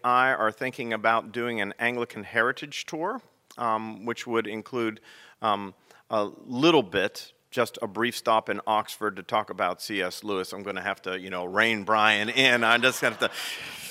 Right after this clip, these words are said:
to, um, but, um, we'll probably do something along those lines as well. Um, and, and it's a toss-up between it, whether it'll be that or maybe a Celtic Christianity tour or something like that, which I have done in the past as well.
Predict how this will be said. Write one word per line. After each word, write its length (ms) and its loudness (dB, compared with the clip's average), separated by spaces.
to, 60 0
um, 360 2
but, 340 6
um, 280 2
we'll 120 4
probably 480 6
do 140 -2
something 380 -2
along 400 2
those 420 2
lines 600 -2
as 280 -4
well. 520 0
Um, 340 0
and, 160 -2
and 120 4
it's 140 0
a 40 -4
toss-up 440 2
between 320 -4
it, 100 -2
whether 280 0
it'll 100 0
be 200 -4
that 320 6
or 200 0
maybe 280 2
a 40 0
Celtic 460 0
Christianity 760 -2
tour 420 -6
or 80 -12
something 380 -10
like 280 -12
that, 260 -8
which 180 -10
I 120 -2
have 140 -10
done 200 -6
in 80 -12
the 80 -10
past 400 -8
as 180 -18
well. 220 -16